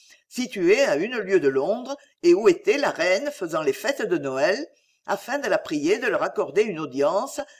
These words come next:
dans laquelle ils pourraient transmettre à sa majesté la réponse de leur roi.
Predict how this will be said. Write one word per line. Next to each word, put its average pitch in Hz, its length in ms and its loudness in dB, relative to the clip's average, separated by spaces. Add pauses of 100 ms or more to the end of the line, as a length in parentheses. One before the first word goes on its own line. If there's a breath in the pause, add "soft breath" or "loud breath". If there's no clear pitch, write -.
(120 soft breath)
dans 175 140 -4
laquelle 190 380 0
ils 220 140 -6
pourraient 156 200 -2
transmettre 214 500 -6
à 147 80 0
sa 139 100 -4
majesté 170 720 -2 (220 loud breath)
la 165 80 -2
réponse 180 500 -4
de 196 140 0
leur 156 200 0
roi. 127 380 -8